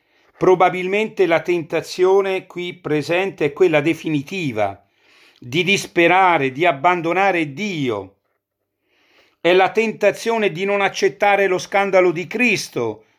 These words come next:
come appare spesso e volentieri nel Vangelo. È la debolezza del Cristo, beato colui che non troverà in me occasione di scandalo. Quindi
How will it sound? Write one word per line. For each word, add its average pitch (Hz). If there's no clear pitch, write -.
come 156
appare 165
spesso 160
e 156
volentieri 156
nel 147
Vangelo. 139
È 175
la 190
debolezza 202
del 180
Cristo, 143
beato 196
colui 196
che 185
non 180
troverà 185
in 185
me 190
occasione 180
di 151
scandalo. 120
Quindi 175